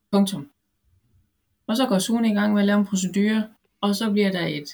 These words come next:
board, måske, eller hvem du sætter til at, at tjekke af med den procedure. Og så er vi inde i vores, øh, hvor vi skovler regler ind, ikke også? Som vi også gør i vores samfund, fordi vi ikke har tillid. Så den er mega svær,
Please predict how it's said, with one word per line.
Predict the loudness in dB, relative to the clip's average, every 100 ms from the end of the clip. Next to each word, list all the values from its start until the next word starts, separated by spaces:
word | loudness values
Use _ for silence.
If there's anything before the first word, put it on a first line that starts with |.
| _ -4
board, | -2 -2 -4 -4
måske, | -2 0 0 -2 -8 -6
eller | -4 -2
hvem | -2 -4
du | -4
sætter | -4 -2 -2
til | -2 -2
at, | -2
at | -4 -4 -4
tjekke | -4 -2 -2
af | -4 -8 -20 -20 -20 _ -6
med | -4 -2
den | -4
procedure. | -4 -4 0 0 0 -2 -12 _
Og | -4
så | 0 0
er |
vi | 2
inde | 2 2
i | 2
vores, | 0 0 -2 -2
øh, | -4 -4
hvor | -4
vi | -4
skovler | -4 -2 -2 0
regler | 0 0 2
ind, | 0 0
ikke | -2
også? | -2 -4 -8
Som | -6 -4 -2 -4 -4
vi | -4 -2
også | -2 -2
gør | -2 -2
i |
vores | -2 -4
samfund, | -2 -2 -2 -8 -10 _ _ _
fordi | -2 0
vi |
ikke | 0
har | -2
tillid. | -2 -2 -2 -6 _ _ -12 -12 _ _ _ _ _ _ _ -10
Så | -8 -8 -2
den | 2 4
er |
mega | 4 2 0
svær, | 0 2 2 0 -4